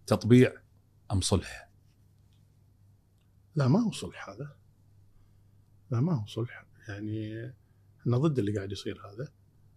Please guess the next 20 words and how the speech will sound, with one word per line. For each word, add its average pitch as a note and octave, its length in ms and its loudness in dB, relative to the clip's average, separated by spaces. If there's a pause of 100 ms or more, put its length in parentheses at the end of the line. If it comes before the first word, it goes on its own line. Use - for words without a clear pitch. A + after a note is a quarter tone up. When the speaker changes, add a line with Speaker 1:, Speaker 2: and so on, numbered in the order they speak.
(180)
Speaker 2:
ما B2 160 2
نقبله. A2+ 480 -2 (760)
صحيح D3+ 260 4
ما C#3 60 8
نتكلم A2+ 440 2
فيه A#2+ 280 -4 (380)
بهالطريقة، A2 680 -8 (600)
لكن A#2 240 0
إحنا D3 200 4
نتكلم D#3+ 640 0 (180)
قواعد D#3 340 2
عامة. A2 320 -2 (200)
Speaker 1:
مم. F#2 180 -2 (460)
Speaker 2:
إذا B2+ 200 2
كان، A#2 420 0 (680)
آه، - 320 -10 (100)
هدنة، C#3+ 360 2 (720)
هم - 100 -20
محتلين C3+ 340 -2
أرضنا. D3+ 280 -4